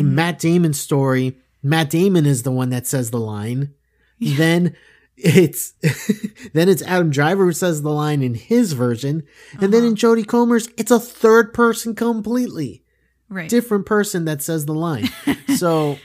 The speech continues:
Speaker 1: Yeah.
Speaker 2: i-, i-, it's very interesting how people remember their own narratives.
Speaker 1: Or they spin the narrative so they are more positive and have, look the best.
Speaker 2: Because at the end of the day, the three chapters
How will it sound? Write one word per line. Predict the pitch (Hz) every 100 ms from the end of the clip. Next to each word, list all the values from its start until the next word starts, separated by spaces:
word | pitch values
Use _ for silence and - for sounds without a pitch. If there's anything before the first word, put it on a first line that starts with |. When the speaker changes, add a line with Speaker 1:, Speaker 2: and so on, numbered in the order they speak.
| _ _
Speaker 1:
Yeah. | 202 180 160 175
Speaker 2:
i-, |
i-, | 165 165 175 170
it's | 156 -
very | 143 180 196 170
interesting | 156 156 165 143 151 131
how | 120 131 131 123 117 110 _ -
people | 160 143 143
remember | 135 127 127 127 123
their | 113 110 90
own | 120 123 117
narratives. | 113 110 107 - - - - - _ _ _ _ -
Speaker 1:
Or | 254 262
they | 208 233 226
spin | - - 226 220
the |
narrative | 202 185 180 175 180
so | -
they | 180 180 180 175 170 180 - _ 165
are | 165
more | 170 165
positive | 165 175 165 165 165 156 156 -
and | 165 165
have, | 160 160 156 156 - _ _ -
look | 214 202 - _
the | 202
best. | - 135 - - -
Speaker 2:
Because | - 156 175 170 160 139 -
at | 143 143 -
the | 151 147
end | 165
of | 156
the | 139
day, | 139 139 127 110
the | 107 127
three | 120 - 160 190
chapters | - - 147 147 - 123 113 104